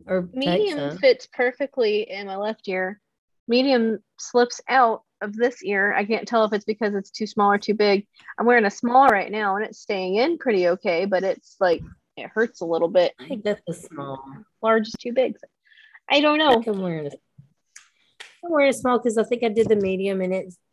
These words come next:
Speaker 1: fell out, and I, it was annoying.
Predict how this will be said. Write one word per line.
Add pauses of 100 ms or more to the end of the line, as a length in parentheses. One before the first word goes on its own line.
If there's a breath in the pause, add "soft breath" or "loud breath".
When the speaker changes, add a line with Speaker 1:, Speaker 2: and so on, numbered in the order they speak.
Speaker 1:
fell
out, (160)
and
I, (1040)
it
was
annoying.